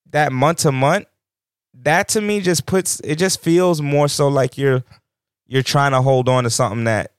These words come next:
is over. You're trying to still have access to this person to some extent. And, and then the other half of that conversation is,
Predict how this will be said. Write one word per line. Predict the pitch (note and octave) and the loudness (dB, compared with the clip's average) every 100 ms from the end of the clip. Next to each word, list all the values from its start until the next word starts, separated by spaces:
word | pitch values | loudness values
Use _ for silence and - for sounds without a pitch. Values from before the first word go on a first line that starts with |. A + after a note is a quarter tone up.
| - | -20
is | A2+ | -8
over. | A2 A2 F#2 - _ _ _ _ | -4 -4 -4 -8 _ _ _ _
You're | A2 | -8
trying | A2+ C#3 C3 | -2 0 0
to | B2 | -2
still | - C3+ | 0 0
have | C3 B2+ - | 2 0 0
access | A#2+ B2 - A#2 | -2 -2 -4 -6
to | - | -4
this | A2 | -4
person | A#2 A#2 G2+ - - _ _ _ _ _ _ | -2 -4 -4 -8 -14 _ _ _ _ _ _
to | - | -16
some | B2 A#2+ A2+ | -6 -4 -2
extent. | G#2+ - B2 D2 _ _ _ _ _ _ | -4 -4 -4 -6 _ _ _ _ _ _
And, | - A2+ A2+ A2 A2 - _ - | -4 0 2 0 -2 -8 _ -4
and | B2 | 0
then | D3+ A3+ | 0 0
the | A3+ - | 0 0
other | A#3 C#4 | 2 2
half | A#3+ E3+ D#3 C#3+ | 0 0 2 0
of | C#3+ C3+ | 0 0
that | B2 | 0
conversation | - B2+ A#2 A#2 B2 B2 C3+ A#2 | 0 0 0 0 0 -2 -4 -6
is, | A2+ A#2+ A#2 A#2 | -2 0 2 -2